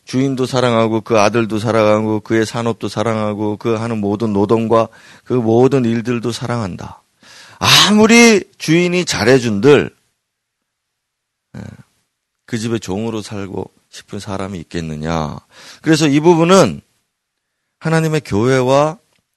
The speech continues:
충성하는 사역자들을 향한 먼 미래를 내다보시는 우리 하나님의, 예, 계시인 거죠.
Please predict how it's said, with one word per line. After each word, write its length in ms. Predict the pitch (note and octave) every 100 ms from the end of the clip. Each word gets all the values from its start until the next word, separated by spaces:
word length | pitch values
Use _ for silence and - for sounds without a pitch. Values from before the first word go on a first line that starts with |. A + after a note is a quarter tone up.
| _ _ _
충성하는 540 | - D3 D3+ D3 C#3
사역자들을 680 | B2+ D#3 D3+ - C3 A#2 A2+
향한 460 | G#2 F2+ A2 F2 C2 - _ _ _ _ _ _ _ _ _ _ _ -
먼 520 | F2 A2+ A#2+ B2 A2
미래를 420 | G2 G#2+ A#2 A#2+
내다보시는 800 | F2+ E2 F#2+ F#2 - - G#2+ D#2+ - _ _ _ _ _ _
우리 160 | - G#2
하나님의, 640 | A2+ A#2+ A2+ G#2 A#2+ C3+ - _ _ _ _ _ _ _ _ _ -
예, 100 | - - - - _ _
계시인 540 | - E2 - D#2 D#2
거죠. 260 | - -